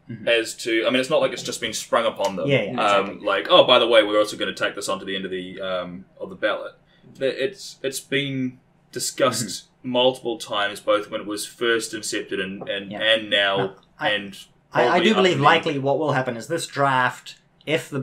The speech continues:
Speaker 1: referendum passes, this draft is, will likely be passed into law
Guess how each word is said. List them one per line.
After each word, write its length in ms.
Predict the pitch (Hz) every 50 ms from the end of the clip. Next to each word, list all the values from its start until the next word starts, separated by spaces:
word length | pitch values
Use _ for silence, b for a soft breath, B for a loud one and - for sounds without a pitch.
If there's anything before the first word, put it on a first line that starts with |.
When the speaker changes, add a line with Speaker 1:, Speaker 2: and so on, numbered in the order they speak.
| 135 -
Speaker 1:
referendum 400 | 131 135 123 - 135 120 117 110
passes, 400 | - 113 113 104 - 117 98 -
this 140 | 113 - -
draft 280 | - 113 110 107 101
is, 80 | 107 101 104 104 101
will 280 | 104 101 120 123 120 120
likely 320 | 113 110 107 104 110 104
be 100 | 98 104
passed 320 | 101 - 110 104 95 - -
into 160 | 104 98 98
law 460 | 98 98 98 95 92 92 90 90 87